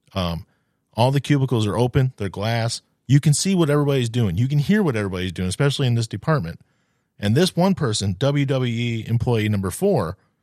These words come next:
this person knew something was up because they were really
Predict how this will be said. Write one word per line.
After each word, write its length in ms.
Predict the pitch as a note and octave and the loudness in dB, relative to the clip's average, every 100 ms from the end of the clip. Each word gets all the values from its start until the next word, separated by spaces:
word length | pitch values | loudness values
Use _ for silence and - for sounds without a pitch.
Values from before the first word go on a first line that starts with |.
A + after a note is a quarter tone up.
| _ _ _ _ _ _ - | _ _ _ _ _ _ 0
this 200 | D3 F3+ | 2 4
person 340 | F3+ C#3+ A#2+ | 4 2 4
knew 140 | A#2+ A2 | 2 2
something 320 | C3+ B2 G#2 | 0 0 -2
was 140 | F#2 | 0
up 300 | B2 G#2+ F#2+ _ - | 0 -2 -6 _ -8
because 360 | G#2+ A2+ G2+ | -4 -2 0
they 120 | G2+ | 0
were 160 | G#2+ G2+ | 0 0
really 540 | A2 C#3 D3 C#3+ C3 | 2 2 2 2 -2